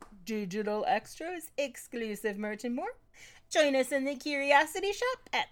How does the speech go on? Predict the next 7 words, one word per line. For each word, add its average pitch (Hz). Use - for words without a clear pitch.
patreon 214
dot 208
com 415
backslash 240
bones 208
and 277
bobbins. 247